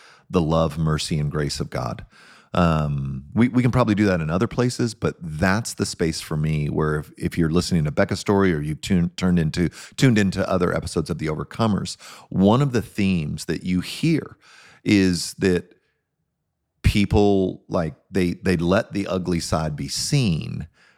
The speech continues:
and they're moved towards. And it's so hard for us to believe that God's like that, that I think one of the ways that God helps us learn,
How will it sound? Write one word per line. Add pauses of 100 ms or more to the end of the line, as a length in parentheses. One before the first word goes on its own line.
(120)
and
they're
moved
towards. (640)
And (120)
it's
so
hard
for
us
to
believe
that
God's
like
that, (440)
that
I
think
one
of
the
ways
that
God
helps
us
learn,